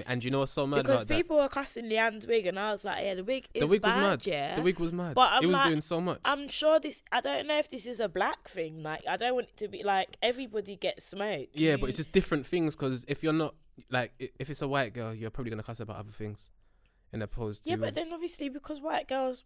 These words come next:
Speaker 1: Yeah,
Speaker 2: ain't,
Speaker 1: that's what I'm
Speaker 2: they're
Speaker 1: saying.
Speaker 2: not,
Speaker 1: You
Speaker 2: they
Speaker 1: can't
Speaker 2: don't, they're
Speaker 1: cuss.
Speaker 2: not wearing the wig,
Speaker 1: Yeah,
Speaker 2: innit?
Speaker 1: yeah, yeah, facts.
Speaker 2: So they'll, they'll get slewed.
Speaker 1: You could be
Speaker 2: Like,
Speaker 1: right.
Speaker 2: I saw every community cussing my man's teeth. What was
Speaker 1: Who?
Speaker 2: his name? Connor, the guy that had, like, the big dentures.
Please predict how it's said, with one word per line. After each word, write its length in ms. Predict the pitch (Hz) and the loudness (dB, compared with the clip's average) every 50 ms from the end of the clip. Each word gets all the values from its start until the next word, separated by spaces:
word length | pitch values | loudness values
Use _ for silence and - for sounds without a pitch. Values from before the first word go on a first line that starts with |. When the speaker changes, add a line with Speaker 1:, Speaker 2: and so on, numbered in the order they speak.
| - _ - | -16 _ 2
Speaker 1:
Yeah, 120 | - 185 | 2 2
Speaker 2:
ain't, 0 | |
Speaker 1:
that's 80 | 156 156 | 4 4
what 60 | 170 | 2
I'm 40 | 156 | 2
Speaker 2:
they're 80 | - 175 | 2 2
Speaker 1:
saying. 140 | 151 131 120 | 2 2 0
Speaker 2:
not, 80 | 117 | 0
Speaker 1:
You 60 | 131 131 | 0 0
Speaker 2:
they 80 | - | 4
Speaker 1:
can't 180 | - 175 156 135 135 | 6 6 6 6 2
Speaker 2:
don't, 40 | |
they're 80 | - 262 | 0 0
Speaker 1:
cuss. 200 | 269 151 135 - | 2 2 0 0
Speaker 2:
not 100 | 220 254 | 0 2
wearing 320 | 247 254 254 254 254 247 247 | 2 2 2 2 0 -2 -4
the 80 | 247 | -8
wig, 220 | 240 262 330 427 - | -4 0 0 0 2
Speaker 1:
Yeah, 180 | 120 - 123 | 2 0 2
Speaker 2:
innit? 100 | 120 240 | 4 4
Speaker 1:
yeah, 120 | 147 135 120 | 2 2 0
yeah, 260 | 120 120 127 131 117 113 | -2 -4 -8 -8 -8 -10
facts. 340 | - - 135 117 - - - | -8 -8 -8 -6 -8 -12 -8
Speaker 2:
So 200 | - 233 240 240 | -2 0 0 0
they'll, 280 | 240 254 269 269 254 - - _ _ | 2 2 2 2 0 -2 -10 _ _
they'll 300 | 262 262 262 269 254 - - | 2 2 2 0 -2 -2 -2
get 220 | 285 294 - - | -2 -2 -2 -4
slewed. 560 | - - 254 262 294 285 254 233 247 269 302 - - - | -6 -4 0 0 0 0 0 -2 -2 -4 -6 -10 -14 -16
Speaker 1:
You 80 | - - | -16 -12
could 160 | - - 104 | -12 -10 -8
be 120 | 107 110 | -6 0
Speaker 2:
Like, 220 | - 214 208 165 - | 2 2 2 4 4
Speaker 1:
right. 80 | 226 | 4
Speaker 2:
I 60 | 277 | 2
saw 340 | 285 - - 262 233 202 196 175 - | 2 2 0 2 4 4 2 2 2
every 300 | - 202 240 240 233 226 | 2 2 2 2 0 -10
community 480 | - - 190 202 196 175 147 151 175 | -12 -10 -8 -8 -6 -6 -4 -6 -6
cussing 360 | 170 196 196 185 - - 165 175 | -4 -4 -6 -6 -4 -8 -6 -4
my 160 | 175 180 185 | -2 -2 -2
man's 380 | 185 175 170 175 175 165 - | -2 -2 -4 -4 -4 -8 -10
teeth. 380 | - - 196 180 185 208 - - | -4 -2 0 0 0 -4 -6 -4
What 100 | - 147 | -2 0
was 140 | 143 131 120 | 2 2 0
Speaker 1:
Who? 40 | 117 | -2
Speaker 2:
his 100 | - - | -4 -4
name? 160 | 151 147 147 | -2 -2 -2
Connor, 340 | - - - 196 190 180 160 | -4 -4 -6 -4 -2 -2 -2
the 100 | 147 160 | -2 -2
guy 220 | - 175 170 175 160 | 0 2 2 2 2
that 100 | 98 - | 0 -2
had, 180 | 170 175 165 151 | -4 -6 -6 -4
like, 200 | 156 151 - - | -6 -8 -6 -6
the 80 | 170 151 | -8 -10
big 580 | 147 135 _ - 170 170 170 170 165 143 135 | -10 -12 _ -6 -4 -2 -2 -4 -4 -8 -6
dentures. 600 | - 170 165 170 175 - 160 151 139 139 135 - | -4 -4 -4 -4 -6 -8 -8 -8 -8 -8 -12 -16